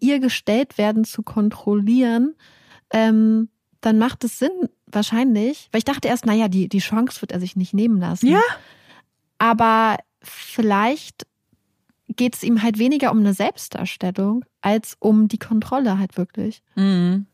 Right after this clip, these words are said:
Speaker 2: Ja, er entscheidet sich auf jeden Fall dafür. Und dann übernimmt so ein bisschen der Richter jetzt, nimmt ihn halt wirklich an der Hand. Und ich wei-, ich find das persönlich gut, weil natürlich ist es Trevors eigene Entscheidung,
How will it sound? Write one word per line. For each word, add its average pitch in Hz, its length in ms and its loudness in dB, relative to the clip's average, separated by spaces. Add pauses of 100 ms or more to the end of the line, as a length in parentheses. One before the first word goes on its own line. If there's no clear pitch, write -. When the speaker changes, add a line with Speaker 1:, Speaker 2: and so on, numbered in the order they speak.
(140)
Speaker 2:
Ja, 320 180 2
er 170 120 2
entscheidet 170 380 -2
sich 196 160 -4
auf 190 80 -6
jeden 202 160 -2
Fall 202 160 -2
dafür. 214 460 -2 (400)
Und 208 200 2
dann 240 140 2
übernimmt 226 420 2
so 208 100 -4
ein 196 100 0
bisschen 196 320 -2
der 170 180 0
Richter 180 400 0
jetzt, 170 500 -2
nimmt 220 220 2
ihn 233 120 0
halt 220 120 0
wirklich 208 300 -2
an 185 80 0
der 180 140 0
Hand. 156 220 -4
Und 214 160 -2
ich 226 120 -4
wei-, 254 280 2
ich 247 140 -6
find 381 160 -2
das 330 140 -2
persönlich 240 540 0 (100)
gut, 240 380 0
weil 208 120 4
natürlich 262 540 0
ist 214 120 -2
es 196 140 -4
Trevors 185 320 0
eigene 175 280 0
Entscheidung, 170 760 0